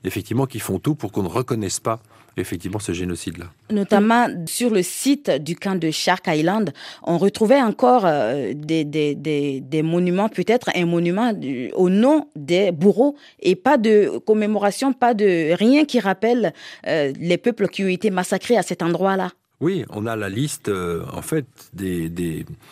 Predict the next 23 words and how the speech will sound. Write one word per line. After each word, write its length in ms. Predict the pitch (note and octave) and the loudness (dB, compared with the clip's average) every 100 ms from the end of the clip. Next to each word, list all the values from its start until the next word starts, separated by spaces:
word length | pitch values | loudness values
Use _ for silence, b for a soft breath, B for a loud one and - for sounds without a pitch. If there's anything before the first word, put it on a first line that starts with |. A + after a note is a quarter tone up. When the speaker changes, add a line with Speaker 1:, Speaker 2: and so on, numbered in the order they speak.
| B - | B -8
Speaker 1:
des 80 | |
soldats 360 | - A2+ A2+ C#3 | -4 -4 -2 -4
qui 120 | C3 | -6
sont 200 | G#2 G2+ | -6 -6
tombés 480 | G2+ - A#2 A#2 A2+ | -4 -6 -4 -2 -2
à, 160 | E2+ - | -4 -8
au 100 | E2+ | -12
champ 260 | E2+ - G2+ | -6 -4 -2
d'honneur 440 | F2 E2+ A2 D3+ D3+ B - | -2 -2 -2 -4 -6 B -8
et 80 | G2 | -6
qui 100 | F2+ | -4
sont 140 | B2+ | -2
en 80 | C3 | -2
fait 100 | - | -4
des 140 | F2 | -4
génocidaires. 560 | D#2+ E2 - E3 C3+ E2 | -4 -4 -2 -2 -2 -6
Il 60 | E2 | -12
faut 140 | - | -10
bien 120 | F#2 G2 | -6 -6
se 100 | - | -6
rendre 200 | E2+ E2 | -6 -6
compte 300 | - C3 - | -4 -6 -4
que 180 | A2 | -6